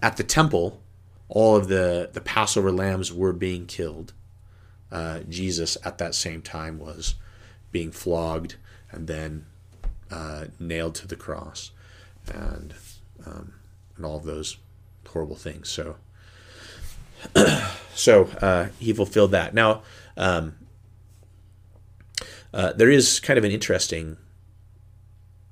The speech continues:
uh, glitch in the, uh, the Gospels, and that is, uh,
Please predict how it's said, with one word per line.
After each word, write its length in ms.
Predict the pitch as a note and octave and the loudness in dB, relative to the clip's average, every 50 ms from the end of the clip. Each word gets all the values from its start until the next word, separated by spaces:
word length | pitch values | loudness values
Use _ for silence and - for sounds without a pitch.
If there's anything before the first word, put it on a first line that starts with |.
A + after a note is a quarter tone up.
| - - - - - - - - - - - - - - - - - - - - | -20 -20 -20 -20 -20 -20 -20 -20 -20 -20 -20 -20 -20 -20 -20 -20 -20 -20 -16 -14
uh, 400 | - - - - - - - - - - - - - - | -12 -12 -12 -12 -14 -16 -18 -20 -20 -20 -20 -20 -16 -10
glitch 480 | G2+ F2+ F2 F#2 - - - - - - - - - - - - - - - - - | -6 -2 0 0 0 0 -2 -4 -6 -8 -14 -20 -20 -20 -20 -20 -20 -20 -18 -8 -2
in 260 | G2 G2+ G2 F#2+ F#2 | 0 0 0 0 0
the, 220 | F2+ F2+ E2+ E2 | -2 -2 -2 -2
uh, 240 | E2 D#2+ D#2 D#2 D#2 D#2 - - - - - - - - - - - - - - - - | -2 -4 -6 -10 -12 -16 -18 -20 -20 -20 -20 -20 -20 -20 -20 -20 -20 -20 -20 -18 -12 -6
the 60 | F#2+ | 2
Gospels, 720 | G2 G2+ G2 G2+ G2 - - - D#2 - - - - - - - - - - - - - - - | 6 6 6 6 6 2 0 -4 -6 -6 -8 -10 -10 -12 -16 -20 -20 -20 -20 -20 -20 -20 -12 -4
and 120 | - F#2+ | 2 4
that 160 | G#2+ A2 A2 | 6 8 8
is, 420 | G#2+ G#2 G2 F#2+ F#2 - - - - - - - - - | 8 8 6 4 4 2 -2 -4 -10 -18 -20 -20 -12 -8
uh, 280 | - F2+ E2+ E2 E2 | -6 -4 -2 -4 -4